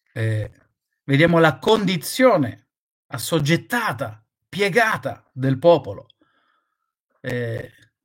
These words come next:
questo renderà ancora più magnifico l'opera di Dio di liberare. Le cose si mettono peggio. Mm, Faraone ha detto che non vuole per niente lasciare andare il popolo.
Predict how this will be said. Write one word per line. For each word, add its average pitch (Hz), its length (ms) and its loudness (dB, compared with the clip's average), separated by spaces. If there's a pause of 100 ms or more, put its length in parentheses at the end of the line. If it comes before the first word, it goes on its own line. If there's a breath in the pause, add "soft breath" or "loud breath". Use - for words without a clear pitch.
questo 143 300 2
renderà 131 340 6
ancora 135 320 4
più 143 140 2
magnifico 131 720 0 (520)
l'opera 117 380 -2
di 110 140 0
Dio 113 220 -2
di 107 120 -2
liberare. 110 680 -2 (1300)
Le 170 100 4
cose 196 260 6
si 185 140 0
mettono 175 360 6
peggio. 202 560 2 (1120)
Mm, 98 280 -10
Faraone 135 680 4
ha 120 60 0
detto 143 320 -2
che 110 120 -8
non 123 200 -2
vuole 143 560 -2 (920)
per 139 180 0
niente 156 320 4
lasciare 127 300 -2
andare 127 260 -2
il 120 100 -6
popolo. 139 580 -8